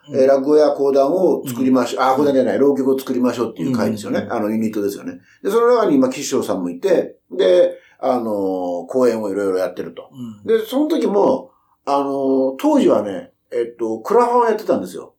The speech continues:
Speaker 1: うん。
Speaker 2: 創造しいで。
Speaker 1: うんうんうん。
Speaker 2: で、それの、もう、ほんと全部回してたのが、吉祥さんらしくって、
Speaker 1: うんうん。
Speaker 2: あ、なかなかそ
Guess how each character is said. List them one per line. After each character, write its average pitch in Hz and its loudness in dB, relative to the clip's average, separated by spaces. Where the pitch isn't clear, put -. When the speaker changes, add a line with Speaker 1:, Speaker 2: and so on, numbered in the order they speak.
Speaker 1:
う 113 -14
ん。 117 -12
Speaker 2:
創 135 0
造 131 4
し 113 -4
い - -8
で。 - -10
Speaker 1:
う 151 -20
ん - -12
う - -8
ん - -8
う 127 -4
ん。 - -10
Speaker 2:
で、 - -6
そ 254 2
れ 254 4
の、 254 6
も 226 2
う、 - -12
ほ 202 0
ん 202 -6
と 180 -2
全 202 2
部 127 0
回 127 2
し - -14
て - -10
た 120 0
の 95 -6
が、 80 -10
吉 - -4
祥 123 2
さ 98 -4
ん 90 -10
ら 110 -2
し - -8
く 87 -14
っ - -14
て、 104 -4
Speaker 1:
う 131 -2
ん 127 0
う - -2
ん。 101 -10
Speaker 2:
あ、 170 0
な 175 2
か 185 0
な 196 2
か 185 2
そ 175 0